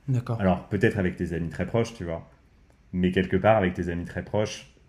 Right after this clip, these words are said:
Speaker 2: ça aura probablement plus tendance à venir d'eux que de toi qui creuses,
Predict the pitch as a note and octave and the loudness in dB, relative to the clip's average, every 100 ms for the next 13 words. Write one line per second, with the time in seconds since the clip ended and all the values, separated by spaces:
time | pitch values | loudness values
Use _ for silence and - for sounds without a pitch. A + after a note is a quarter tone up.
0 | _ _ _ - - F2 E2 E2 E2 - | _ _ _ -20 -6 -2 -2 -4 -4 -2
1 | F#2+ F#2 F#2 F#2 F#2 F#2+ - F#2+ F#2+ F#2 | 0 4 4 2 0 -6 -2 0 0 0
2 | E2+ F2+ E2+ E2+ A2 C3 - - _ _ | -4 -4 -6 -4 -4 -4 -12 -20 _ _
3 | _ _ G2+ F#2+ E2+ D2 - A2 - F2+ | _ _ 0 0 -2 -2 2 2 2 -8
4 | - G#2+ A#2 A2+ | -6 2 4 4